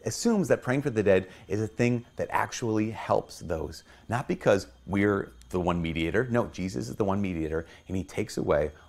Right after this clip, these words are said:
the eternal consequence for sin. But because of the, being part of the body of Christ, our prayers not only help each other in this world, they also help each other when we're in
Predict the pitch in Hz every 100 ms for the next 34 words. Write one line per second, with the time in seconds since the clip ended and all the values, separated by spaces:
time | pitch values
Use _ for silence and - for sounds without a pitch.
0 | - 92 90 - 113 123 - 113 - -
1 | 76 76 - - _ - 82 - 80 73
2 | 71 - - _ _ - - - - -
3 | 165 175 170 - 101 98 - 95 - 110
4 | 104 - 117 113 95 87 107 117 101 127
5 | - - - - - - 160 - - 127
6 | 98 104 - - 120 143 127 135 131 127
7 | 127 - 113 113 90 104 151 147 - -
8 | - - 175 190 160 139 117 - 80 78
9 | 80 101 _ _ _ _ - 98 101 92
10 | 85 78